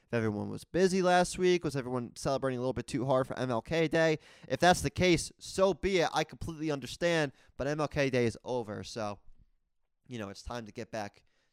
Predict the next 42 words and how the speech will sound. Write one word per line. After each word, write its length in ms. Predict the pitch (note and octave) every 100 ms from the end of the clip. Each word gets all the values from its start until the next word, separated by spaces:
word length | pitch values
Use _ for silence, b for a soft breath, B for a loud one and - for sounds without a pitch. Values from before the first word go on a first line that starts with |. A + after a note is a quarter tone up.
| _
into 200 | G#2+ F#2
shits 320 | - G#2 -
and 100 | F#2+
giggles. 480 | F#2 F2+ F#2 F#2+ - _ _ _ _ _ _ _
So, 300 | - A2 G#2+
uh, 220 | G#2+ G2+ G2
you 100 | D3
know, 220 | A2+ G#2+ - _ _
hopefully 280 | B3+ C#4 C4+
you 60 |
guys 120 | G#3 D3
enjoyed 240 | E3 D#3+
this 120 | C#3+
episode, 460 | D3+ C#3 C3+ D3 A#2
got 180 | C#3 -
something 340 | E3+ D#3+ C#3
out 180 | A#2+ A#2+
of 100 | A#2
it. 220 | A#2+ A2+ b b b
Um, 680 | - A2 G#2+ G#2 G2+ G2 G2 _ _ -
that 160 | A#2+
fucking 280 | - F#2 -
Chipotle 440 | - - D#2 C2 G2+
story. 280 | - F2
I 60 | G#2
hope 160 | D3+ A#2+
I 40 |
did 140 | G2+
a 60 | F#2+
good 180 | G#2+ G2
job 220 | - D#2
telling 300 | - F#2 F#2+
that. 220 | E2 E2+ - b b b
I 60 |
talked 240 | A2 A#2+ A2+
about 180 | G#2+ -
that 160 | F#2
last 320 | F#2+ G2+ -
week, 180 | G2+ G2
about 280 | A#2+ G2+ F#2+
how 140 | G2+
I 200 | G2 G2